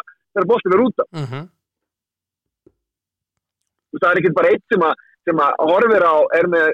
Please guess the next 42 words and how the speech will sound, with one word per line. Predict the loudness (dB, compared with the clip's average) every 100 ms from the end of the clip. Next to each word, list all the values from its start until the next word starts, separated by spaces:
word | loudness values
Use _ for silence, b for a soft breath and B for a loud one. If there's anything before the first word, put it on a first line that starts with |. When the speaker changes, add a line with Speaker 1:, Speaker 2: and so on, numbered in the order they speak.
| -2
Speaker 1:
seinkun | -4 -4 -4 -2 0
á |
útsendingunni | 0 0 0 0 0 0
í | 0 2
fjórar | 2 2 2
mínútur | 0 -2 0 0
og | 2
kemur | 0 2 0
bara | 0
eftir | -2 0
og |
segir, | 2
„Heyrðu, | 2 2
hérna, | 2 2 0 -2 _ _ _
fyrir | -2 2
fjórar | 2 2
mínútur | 0 -2 -2
síðan | 0 0
áttur | 0
að | -2
dæma | 0 0
víti.“ | 0 -2 -2 -8 -10 _ _ _ _ _ -2
Það | 0
var |
bara | 0 0
flauta | 0 0 0 2
og | 2
setja | 2 0
víti | -2 -2 -2 -2
út | -4 0
af, | 0
þú | 2
veist, | 0 0
og | 0
enginn | 0 0 0
veit | 0
af | -4
hverju. | -6 -6
Þetta | -6 -4
er | 0
bara, | 0
Speaker 2:
Nei. | 0 -4